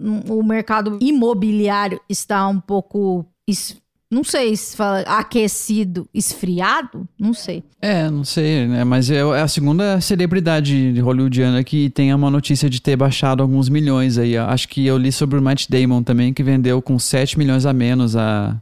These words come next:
Speaker 2: a casa
Speaker 1: O
Speaker 2: dele.
Speaker 1: Matt Damon não é o namorado dela?
Speaker 2: Nossa, será que é a mesma casa? <laughs> Pode ser, né?
Speaker 1: Ó, o Matt Damon deu um desconto de dezesseis milhões de reais. A J.Lo, o preço inicial era de vinte e seis milhões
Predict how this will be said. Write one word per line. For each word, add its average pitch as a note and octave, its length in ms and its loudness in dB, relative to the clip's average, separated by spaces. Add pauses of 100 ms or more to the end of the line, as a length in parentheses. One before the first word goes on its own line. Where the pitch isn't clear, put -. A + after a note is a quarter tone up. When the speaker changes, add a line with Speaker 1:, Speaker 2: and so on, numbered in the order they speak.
(120)
Speaker 2:
a A2+ 80 -2
casa A2+ 360 0
Speaker 1:
O A2 40 2
Speaker 2:
dele. G3 140 0
Speaker 1:
Matt E4+ 160 -2
Damon D4 260 0
não C#4+ 120 0
é C#4+ 100 0
o C4 60 0
namorado G3 420 -2
dela? A#3+ 380 -6 (100)
Speaker 2:
Nossa, C#3 340 -2
será C3 220 -4
que - 80 -4
é C#3+ 40 2
a - 20 2
mesma D3 340 0
casa? D3 380 -2 (220)
<laughs> - 200 -12
Pode D3 240 -2
ser, G#3+ 300 -2
né? F#3+ 240 0
Speaker 1:
Ó, F3+ 180 -2
o F3 40 -4
Matt A#3 400 0
Damon B3 300 0
deu A3+ 240 0
um C4+ 120 0
desconto A#3+ 500 -2
de A3 160 -2
dezesseis A#3 420 -2
milhões A#3+ 340 0
de A3+ 60 -2
reais. A3 520 -4
A A3+ 180 -2
J.Lo, B3+ 960 0 (400)
o G#3 120 -6
preço C#4 340 -2
inicial A#3 460 -2
era G#3+ 180 -2
de G3+ 100 -2
vinte B3+ 200 -2
e - 20 -10
seis C4+ 260 -2
milhões A#3 640 -2